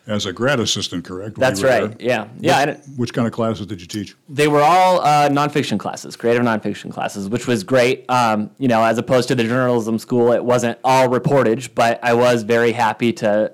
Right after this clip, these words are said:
Speaker 2: have the undergrads in North Carolina do some interviews and some reporting, and that was kind of one segment of the creative nonfiction class, and then there was, you know, more personal essays and memoir and that kind of thing too. But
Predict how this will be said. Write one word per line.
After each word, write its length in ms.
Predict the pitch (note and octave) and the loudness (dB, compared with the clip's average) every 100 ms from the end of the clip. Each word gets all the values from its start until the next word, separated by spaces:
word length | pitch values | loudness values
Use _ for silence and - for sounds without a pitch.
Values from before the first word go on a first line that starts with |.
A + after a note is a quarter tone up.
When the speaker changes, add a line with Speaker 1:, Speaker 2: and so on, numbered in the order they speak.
| - | -6
Speaker 2:
have 300 | - A2+ G#2+ | -4 -2 0
the 140 | A2 | 0
undergrads 520 | G#2+ G#2+ B2 G#2+ A2+ | 2 0 2 2 0
in 60 | A2 | -2
North 180 | A2+ G2+ | -2 -2
Carolina 460 | A2+ G#2+ G#2 G#2 | -2 0 0 -2
do 300 | F#2+ A2+ B2+ | -2 0 0
some 260 | C#3 C3 A#2 | 2 0 0
interviews 560 | - A#2+ G#2+ A2+ A2+ B2 | -2 -2 0 0 0 -2
and 100 | A2+ | -4
some 200 | A2+ A2+ | -2 -2
reporting, 400 | G#2+ A2+ A2 A#2 | 0 0 0 0
and 80 | |
that 40 | A#2 | -2
was 120 | G#2+ | -2
kind 120 | A#2+ | -4
of 60 | G#2 | 0
one 220 | A2+ A2+ | 0 0
segment 480 | - A2+ A2 A2 - | 0 -2 0 -2 -2
of 180 | A#2 G#2+ | -2 -2
the 100 | G#2+ | -4
creative 300 | A#2+ G#2+ G#2 | -2 -2 -2
nonfiction 540 | G#2 G#2 G#2 G2+ G#2+ | -4 -4 -6 -10 -8
class, 340 | G#2+ G2+ G#2+ | -6 -4 -4
and 100 | A#2+ | -2
then 140 | G#2 G2+ | -2 -2
there 120 | G2 | -4
was, 220 | G#2 G2 _ _ _ _ _ | -6 -10 _ _ _ _ _
you 100 | A2 | -8
know, 120 | E2 | -6
more 220 | G2+ G#2 | -2 0
personal 480 | F#2+ A#2+ G#2+ A2 G2+ | 0 0 0 0 -2
essays 560 | F#2 G2 G2+ F#2 F#2+ F#2+ | -2 -2 -2 -2 -4 -4
and 160 | F#2 | -6
memoir 480 | F#2+ F#2 F#2+ F#2+ F#2+ | -6 -8 -8 -8 -6
and 140 | F#2+ F#2+ | -6 -8
that 240 | F#2 - - | -10 -12 -12
kind 180 | A#2 G2+ | -8 -8
of 80 | |
thing 220 | G2+ G2 G2 | -6 -8 -8
too. 320 | - G2 F#2 | -6 -6 -4
But 260 | G2 - | -6 -8